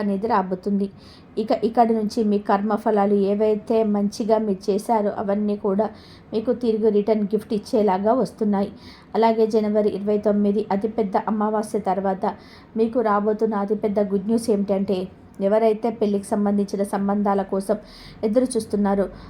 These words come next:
అటువంటి వాళ్ళకి అనుకోకుండా మరింత మంచి సంబంధాలు అయితే కుదురుతాయి. అలాగే జాబ్ కోసం ఎవరైతే ఎదురు చూస్తున్నారో వాళ్ళకి మంచి స్థాయిలో జాబ్ అనేది ఏర్పడుతుంది. ఇక మీరు ఏదైనా ప్రాపర్టీ కానీ ఇల్లు కానీ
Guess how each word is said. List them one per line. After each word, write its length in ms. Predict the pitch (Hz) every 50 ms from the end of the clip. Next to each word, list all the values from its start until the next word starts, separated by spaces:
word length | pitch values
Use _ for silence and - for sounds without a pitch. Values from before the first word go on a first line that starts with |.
| - - 202
అటువంటి 360 | 208 226 247 240 226 220 226 214
వాళ్ళకి 340 | 214 202 202 196 202 - 233 - 196
అనుకోకుండా 580 | 202 208 214 - 233 208 214 226 208 202 202 202 202
మరింత 260 | 202 208 220 214 208 233 220 226
మంచి 180 | 202 185 - -
సంబంధాలు 520 | 214 196 196 196 202 208 208 202 202 208 196
అయితే 200 | 190 190 - 269 269 269
కుదురుతాయి. 480 | 247 196 196 190 190 - 202 196 196 - - - - - - - - - -
అలాగే 340 | 226 240 233 226 214 233 220 208 220
జాబ్ 200 | 220 208 208 196 202 -
కోసం 260 | 208 202 202 - 220 214 214 - 196
ఎవరైతే 460 | 202 208 220 226 220 214 208 208 240 214 - 190
ఎదురు 220 | 196 190 208 214 214 -
చూస్తున్నారో 560 | 220 208 - - 208 196 196 190 190 196 202 202
వాళ్ళకి 340 | 196 190 190 185 196 - 190 - - - - - - - - - 220
మంచి 260 | 214 226 226 254 254 240
స్థాయిలో 480 | - - 214 202 196 196 196 202 202 202 202 190 196 -
జాబ్ 260 | 214 208 214 202 196 208
అనేది 340 | 208 208 202 196 196 220 226 - - 196
ఏర్పడుతుంది. 580 | 202 196 - 202 196 202 - 196 202 202 190 - - - - - - - - - - - -
ఇక 100 | 214 277 254 247 247
మీరు 200 | 247 247 233 208 - 202 214
ఏదైనా 320 | 208 220 220 220 226 220 220 -
ప్రాపర్టీ 460 | 220 202 202 202 226 208 208 233 220 -
కానీ 260 | 208 190 196 196 202 196 208 208 - - - - 220
ఇల్లు 180 | 214 214 233 - -
కానీ 260 | 233 196 202 202 202